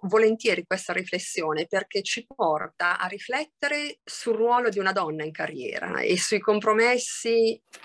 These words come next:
che la società ti chiede di fare tra carriera e famiglia, perché non sempre è facile conciliare le cose. Io ho abbracciato con grande passione tutto ciò che la mia carriera mi ha portato e che è stato dettato dall'opportunità. Ripeto, sono arrivata in Cina in un momento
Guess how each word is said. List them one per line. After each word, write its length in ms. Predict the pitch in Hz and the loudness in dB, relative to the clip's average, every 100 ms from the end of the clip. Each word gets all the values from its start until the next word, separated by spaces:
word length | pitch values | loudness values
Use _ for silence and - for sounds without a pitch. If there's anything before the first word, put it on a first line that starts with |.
| - | -4
che 160 | - 415 | 2 2
la 80 | 180 | 2
società 560 | - 214 233 240 339 | 0 -2 0 4 2
ti 120 | - 190 | 2 -6
chiede 380 | 196 180 180 | -4 -4 -4
di 380 | 175 170 160 156 | -6 -4 -4 -6
fare 640 | - - 247 139 135 110 - | -8 2 4 4 0 -2 -8
tra 220 | - 240 | -6 -6
carriera 380 | 240 226 254 214 | -2 -4 -2 -2
e 40 | |
famiglia, 580 | 180 196 190 143 131 117 | -2 -4 -6 -8 -8 -6
perché 260 | 185 190 214 | -4 -2 2
non 180 | 214 220 | 4 2
sempre 600 | - 220 147 156 - 147 | 0 -2 -2 -4 -4 -4
è 60 | |
facile 520 | - 151 156 - 156 | -2 -2 -2 -4 -4
conciliare 600 | 156 160 175 170 160 160 151 | -4 -6 -4 -2 0 2 2
le 120 | 156 | 0
cose. 520 | 156 143 156 151 151 - | -2 -4 -4 -6 -4 0
Io 200 | 220 247 | 4 6
ho 80 | |
abbracciato 1080 | 208 190 196 - - 180 147 156 147 - - - | 6 6 2 0 -2 -2 -4 -4 -6 -8 -14 -2
con 160 | 190 | 0
grande 340 | 196 233 233 233 | 2 2 2 0
passione 680 | 196 - - 262 302 254 _ | 0 -2 -4 -2 -4 -6 _
tutto 380 | 302 - _ 214 | -6 -6 _ -12
ciò 340 | - - 247 | -8 -4 -4
che 160 | 247 202 | -2 0
la 120 | 180 | 2
mia 400 | 190 214 220 214 - | 2 4 4 2 -2
carriera 480 | 175 180 196 202 | -4 -2 0 0
mi 100 | 180 | 0
ha 60 | 170 | -4
portato 800 | 160 156 - 135 139 - - - | -4 -6 -4 -6 -6 -12 -12 0
e 160 | 226 - | 0 2
che 220 | 339 311 | 2 2
è 40 | |
stato 380 | - - 240 233 | 0 -4 0 0
dettato 520 | 202 - 247 294 185 | 0 0 -2 -2 -2
dall'opportunità. 1000 | 175 170 160 - 160 - 160 160 160 147 | -2 -2 -4 -8 -8 -6 -6 -2 -2 -2
Ripeto, 580 | - 175 190 165 156 160 | -4 -4 0 0 0 -8
sono 260 | - 196 190 | -6 0 2
arrivata 360 | 214 233 226 | 2 2 0
in 140 | 202 196 | -2 -2
Cina 320 | - 220 170 | 0 0 -2
in 80 | 160 | -4
un 120 | 165 | -4
momento 680 | 175 196 156 156 - 156 | -2 -2 -2 -4 -6 -6